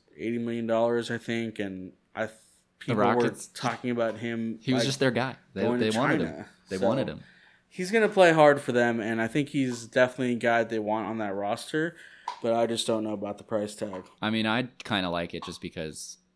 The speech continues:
Speaker 2: Houston's a rival, and I've, we've
Speaker 1: Yeah.
Speaker 2: ne-, we've never liked that guy.
Speaker 1: Yeah, that's true. He's one of those
Speaker 2: Like, it just makes, it just makes sense.
Speaker 1: He's one of those guys that always plays extremely hard,
Speaker 2: Yeah.
Speaker 1: especially against the Spurs, so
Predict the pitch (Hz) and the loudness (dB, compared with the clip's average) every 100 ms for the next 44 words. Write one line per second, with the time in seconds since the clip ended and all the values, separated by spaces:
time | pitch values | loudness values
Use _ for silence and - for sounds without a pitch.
0 | _ _ 123 110 95 - 85 76 80 87 | _ _ -14 -10 -10 -8 -10 -8 -6 -6
1 | 87 78 73 76 - 87 87 156 120 92 | -8 -10 -12 -14 -12 -6 4 6 6 0
2 | 95 90 85 90 - 76 71 69 - - | -4 -4 -4 -6 -6 -10 -10 -12 -14 -14
3 | - 147 127 110 113 120 - 143 117 101 | 2 4 6 2 -6 -6 -4 0 0 -2
4 | - _ 127 123 131 127 123 107 117 107 | -10 _ -4 2 4 6 4 4 2 2
5 | 135 - 120 113 - - - - 113 - | -2 0 -2 -2 -6 -12 -12 -12 -10 -10
6 | 92 - - 131 - 156 156 139 123 113 | -10 -12 -16 -12 -6 2 4 6 4 4
7 | 113 110 107 104 98 98 - 101 98 95 | 4 4 2 -2 -2 -4 -4 -4 -4 -8
8 | - 107 - - 98 95 95 95 95 92 | -12 -12 -12 -8 -8 -8 -8 -6 -6 -8
9 | 92 _ _ _ - 120 147 127 117 113 | -10 _ _ _ -10 -6 0 2 2 -2
10 | 104 92 - 104 - 80 69 - - 85 | -6 -8 -14 -16 -14 -12 -10 -6 -6 -6
11 | 78 82 | -8 -8